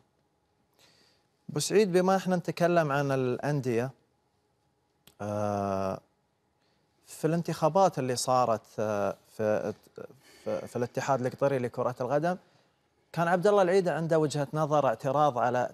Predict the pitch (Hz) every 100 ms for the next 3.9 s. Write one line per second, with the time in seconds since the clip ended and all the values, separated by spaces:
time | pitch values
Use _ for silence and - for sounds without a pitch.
0 | - 117 113 139 131 - - 120 117 107
1 | 107 101 87 - - _ - 151 196 208
2 | 214 202 196 190 147 - 190 180 - 160
3 | 165 - 120 - 123 117 104 101 123